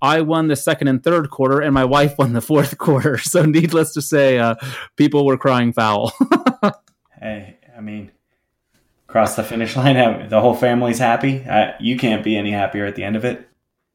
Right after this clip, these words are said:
Speaker 1: Well, yeah, we, uh, we were like, "Yeah, you guys don't have to give us, uh, any money. We, we feel terrible about <laughs> this." It kind of,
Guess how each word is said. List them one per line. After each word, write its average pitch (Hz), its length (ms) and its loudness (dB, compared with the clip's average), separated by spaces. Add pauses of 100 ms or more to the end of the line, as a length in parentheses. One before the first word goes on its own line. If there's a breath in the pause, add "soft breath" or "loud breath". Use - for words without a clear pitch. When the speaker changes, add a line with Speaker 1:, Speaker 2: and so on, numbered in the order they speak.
(120)
Speaker 1:
Well, 160 300 2
yeah, 131 280 2
we, 147 280 4
uh, 135 140 4
we 147 100 4
were 143 100 4
like, 131 200 0
"Yeah, 180 160 2
you 170 160 2
guys 151 140 2
don't 135 80 0
have 127 100 -2
to 127 100 -4
give 110 140 -2
us, 113 180 -4
uh, 107 120 0
any 110 260 -4
money. 104 280 -2
We, 113 180 -2
we 120 180 -6
feel 107 180 -8
terrible 104 380 -4
about 123 300 -2
<laughs> - 20 2
this." 208 340 2
It 170 220 2
kind 151 240 2
of, 123 100 0